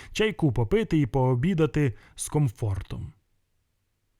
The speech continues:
Не знаю, чи проводилися тут якісь обряди, або це просто хтось розважався, може, якісь історики-реставратори. Ми нічого ламати не стали.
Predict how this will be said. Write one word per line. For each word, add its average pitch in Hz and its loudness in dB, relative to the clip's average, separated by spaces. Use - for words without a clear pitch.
Не 156 4
знаю, 101 0
чи 110 -2
проводилися 123 0
тут 139 -4
якісь 113 -2
обряди, 160 0
або 233 -2
це 131 0
просто 196 -2
хтось - -4
розважався, 147 0
може, 127 0
якісь 117 -4
історики-реставратори. 107 -2
Ми 240 2
нічого 185 0
ламати 139 0
не 131 2
стали. 90 -6